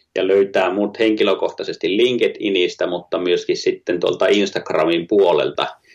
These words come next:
omalla nimellä, eli Lasse alaviiva Seppanen, niin sillä käyttäjänimellä löytyy sitten näitä,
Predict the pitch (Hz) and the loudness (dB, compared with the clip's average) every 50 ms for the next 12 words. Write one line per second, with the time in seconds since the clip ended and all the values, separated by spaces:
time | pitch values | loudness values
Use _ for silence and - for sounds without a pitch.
0 | _ _ _ - - 92 87 82 80 82 85 87 95 95 95 87 82 78 78 73 | _ _ _ -4 -2 0 0 0 2 0 0 0 0 0 0 0 0 0 0 0
1 | 73 80 90 90 - 92 90 87 - - 85 80 78 82 80 80 82 78 - - | 0 0 0 0 2 2 0 0 0 -2 -2 0 0 0 0 0 0 0 0 -2
2 | - - 90 82 - - _ - 71 65 - - 65 76 78 - - 85 85 - | -2 -2 -2 -2 -2 -6 _ -6 -4 -4 -4 -4 -4 -4 -4 -2 0 0 0 0
3 | - 92 92 - - - - 80 78 76 80 78 76 80 80 80 80 78 78 - | 0 0 -2 -2 -2 -2 -2 -2 -2 -2 -2 -2 0 0 0 0 0 0 0 0
4 | - - 71 73 73 78 71 - - 73 78 73 73 - - - - | 0 0 0 0 0 -2 -2 -2 -4 -2 -2 0 0 -2 -2 -4 -6